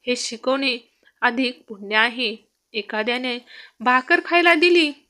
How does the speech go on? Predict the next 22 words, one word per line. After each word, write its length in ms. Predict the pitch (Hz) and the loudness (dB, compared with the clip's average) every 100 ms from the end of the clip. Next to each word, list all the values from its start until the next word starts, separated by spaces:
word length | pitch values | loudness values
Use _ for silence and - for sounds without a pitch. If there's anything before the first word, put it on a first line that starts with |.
| _ | _
तर 60 | 262 | -8
त्याचे 420 | 254 254 254 285 | -2 -4 0 -2
पोट 360 | 285 262 240 247 | -2 -2 -2 -4
दिवसभर 580 | 233 214 226 - 262 | -6 -4 -6 -6 -6
भरते, 560 | 254 277 320 311 247 247 - - _ - | -2 -2 -2 0 -2 -2 -14 -20 _ -10
पण 200 | 240 247 | -8 -4
जर 180 | 233 226 - | -6 -6 -8
एखाद्याला 640 | 226 - 233 254 269 254 | -12 -8 -6 -4 -2 -4
भाकरी 460 | 226 190 175 - 254 | -6 -12 -12 -6 -4
कशी 320 | 254 240 294 | -2 -4 -4
कमवायची 760 | 277 254 247 277 311 - 285 269 - - _ | -4 -6 -4 -4 -4 -6 -6 -8 -16 -20 _
हे 180 | - 349 | -4 -2
शिकवले, 640 | 370 330 311 339 349 320 262 - _ _ _ | 0 -2 2 2 4 2 -2 -10 _ _ _
तर 180 | 247 262 | -6 -4
तो 320 | 269 233 240 - | 0 0 0 -6
आयुष्यभर 760 | 247 269 311 359 330 285 262 294 _ | -4 -2 0 0 0 0 -2 -4 _
पोट 180 | 220 262 | 0 0
शिकू 420 | - - 294 311 294 - _ | 0 -8 -2 -2 -2 -8 _
भरू 260 | 220 240 302 | -6 -2 -2
शकतो. 640 | 320 311 - 320 233 - _ - _ - | 0 -2 -2 -2 -2 -8 _ -20 _ -12
त्यामुळे 400 | 226 220 233 247 | -8 -8 -6 -6
नेहमी 460 | 240 269 294 269 | -4 -4 -4 -6